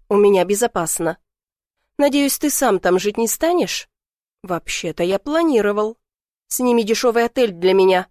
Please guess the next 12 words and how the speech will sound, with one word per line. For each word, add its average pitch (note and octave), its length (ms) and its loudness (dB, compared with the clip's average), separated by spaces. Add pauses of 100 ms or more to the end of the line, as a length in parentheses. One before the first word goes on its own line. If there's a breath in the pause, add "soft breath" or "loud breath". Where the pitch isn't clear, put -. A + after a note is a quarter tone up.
(120)
хостел, B3 500 -2
что D#4 320 -2
угодно. G3+ 500 2 (340 soft breath)
Под G3 160 -2
одной G3+ 280 2
крышей A3+ 400 0
с - 60 -4
тобой A3 280 2
я A3 120 2
жить A#3 200 -2
не C4 140 0
стану», G#3+ 540 0